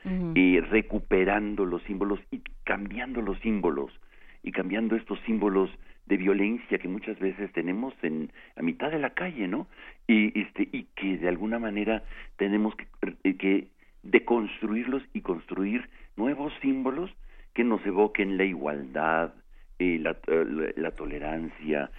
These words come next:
Speaker 2: la alegría, la, la, la convivialidad, la, la, las relaciones humanas,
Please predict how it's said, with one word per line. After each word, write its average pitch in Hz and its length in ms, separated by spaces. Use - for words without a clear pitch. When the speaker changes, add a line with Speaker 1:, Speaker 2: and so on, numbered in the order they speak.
Speaker 2:
la 87 140
alegría, 80 840
la, 76 320
la, 78 260
la 78 140
convivialidad, 80 1000
la, 73 380
la, 78 220
las 87 240
relaciones 85 640
humanas, 78 440